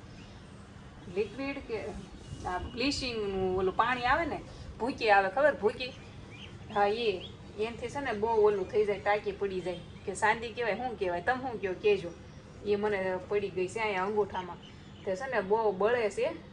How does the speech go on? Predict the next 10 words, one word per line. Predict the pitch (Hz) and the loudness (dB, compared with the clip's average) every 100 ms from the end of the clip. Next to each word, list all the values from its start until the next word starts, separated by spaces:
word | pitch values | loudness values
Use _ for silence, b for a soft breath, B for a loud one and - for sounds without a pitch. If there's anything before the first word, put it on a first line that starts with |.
| - - - - | -18 -18 -18 -6
આ | 185 185 | -2 -2
બધું | 175 185 196 | -2 -2 0
અડે | 220 240 339 | 0 0 -2
ને, | |
હાબુવાળું. | 254 214 208 180 175 170 170 - - - - - - - - | -2 0 -2 -2 -6 -8 -12 -16 -16 -16 -16 -18 -16 -14 -6
અને | 185 | 0
આને | 202 226 214 | 0 2 0
તે | 202 | 0
ધોયા | 190 - 220 214 | -2 2 4 4
વગર | 208 208 | 4 2